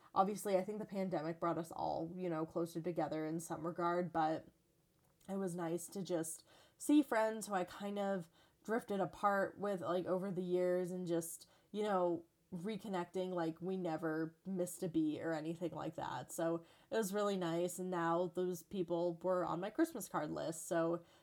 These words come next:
it was really nice to just, you know, talk with them and catch up and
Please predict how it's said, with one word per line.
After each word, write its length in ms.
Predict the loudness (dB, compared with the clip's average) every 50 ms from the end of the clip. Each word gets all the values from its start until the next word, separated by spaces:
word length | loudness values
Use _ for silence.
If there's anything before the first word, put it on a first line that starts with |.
| _ -4
it 80 | -2
was 160 | -2 0 0
really 260 | 0 0 0 0 2 2
nice 380 | 2 2 2 0 0 -2 -4 -4
to 80 | -4
just, 520 | -2 0 0 0 0 0 -2 -6 -10 -14 -18 _ -10
you 140 | -6 -4 -2
know, 220 | -2 -2 -2 -2
talk 340 | -4 -2 0 0 0 0 -2
with 120 | -6 -2
them 240 | 0 2 2 2 0
and 140 | -2 -4 -6
catch 280 | -6 -8 -8 -6 -4 0
up 320 | 2 4 4 2 2 0
and 160 | -2 -2 -2